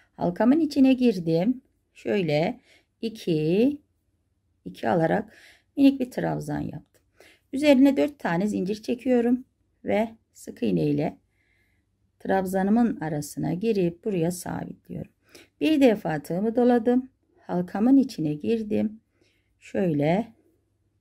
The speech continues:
bir, iki, iki alarak üç seferde aldım. İlkini iki seferde, ikincisini üç seferde. Yine dört zincirimi çektim. Arasına kirpik olarak kapattım.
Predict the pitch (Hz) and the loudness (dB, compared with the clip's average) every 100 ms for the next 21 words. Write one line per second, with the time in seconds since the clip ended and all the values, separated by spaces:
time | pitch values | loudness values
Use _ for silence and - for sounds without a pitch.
0 | - 208 208 208 - _ - - _ _ | -6 0 0 -2 -12 _ -20 -20 _ _
1 | _ _ - 175 - 139 143 180 277 - | _ _ -16 -16 -8 -4 0 0 -2 -6
2 | _ _ _ _ _ _ _ 185 - 240 | _ _ _ _ _ _ _ -8 0 4
3 | 233 233 226 226 _ _ _ - 262 - | 4 4 0 -4 _ _ _ -6 -6 -4
4 | 160 156 151 - - - - - _ _ | -6 -4 -6 -6 -10 -10 -12 -18 _ _
5 | _ - 214 220 262 262 254 269 285 285 | _ -6 -4 2 4 4 2 -2 -2 2
6 | 269 247 294 339 _ _ - 202 165 - | 0 2 -2 -2 _ _ -8 -6 -6 -6
7 | 269 226 - - - 110 - - - _ | -4 -6 -6 -10 -8 -10 -12 -16 -20 _
8 | _ _ _ - - _ 277 285 277 294 | _ _ _ -20 -20 _ 2 4 6 4
9 | 294 233 180 156 139 139 - 247 254 - | 2 -2 -2 0 -2 -4 -2 -4 -2 0
10 | 247 277 277 _ _ _ _ _ _ _ | 2 2 -2 _ _ _ _ _ _ _
11 | _ _ _ 254 190 160 - 156 147 220 | _ _ _ 0 0 -2 -4 -2 -2 -2
12 | - _ _ - 220 214 254 262 233 226 | -8 _ _ -14 -12 -8 -6 -2 2 2
13 | 220 220 - 240 - - _ _ | 2 -2 -8 -14 -14 -20 _ _